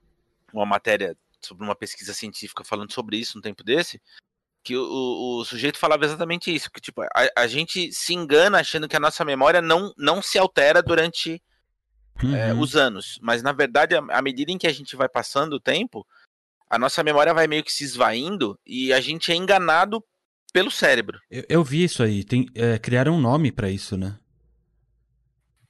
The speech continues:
Speaker 2: Tem, tem um nome esse, esse sentimento aí de você, por-, que as, que as pessoas tendem a falar, "Ah, eu, como eu era muito feliz na adolescência.
Speaker 1: Isso.
Speaker 2: Ah, como eu era alegre na escola."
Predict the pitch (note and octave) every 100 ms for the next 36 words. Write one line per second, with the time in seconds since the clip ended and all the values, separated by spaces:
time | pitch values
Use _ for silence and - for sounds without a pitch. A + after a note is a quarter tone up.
0 | _ _ - A2+ A2 B2 C3 B2+ D3+ A#2
1 | A2 - G#2+ F#2+ G2+ - G#2+ - A#2 -
2 | A#2 A2+ G#2+ - G2 F#2+ F2 G2+ G#2 -
3 | - G#2+ A#2 A2+ G2+ - - - - A2
4 | - - A#2 - _ _ _ F#2 G2 A2
5 | - A2+ A#2 A2 - B2 A#2+ A#2 - A2
6 | A2+ A2+ G2+ - - _ - C3+ D#3 C#3+
7 | A#2+ A#2 A#2 G2+ - D#3 E3+ D#3+ D3 C3+
8 | C3 D3 - C3 A#2+ C3 A#2+ A#2+ A#2 A2+
9 | - - A2+ A#2 G#2+ - - - D3 E3
10 | E3 D3 C#3 D#3 - D#3+ F3 E3+ D#3+ C#3
11 | C3+ D3 C3 C3+ C3 - - A#2+ C3 A#2
12 | G2 F2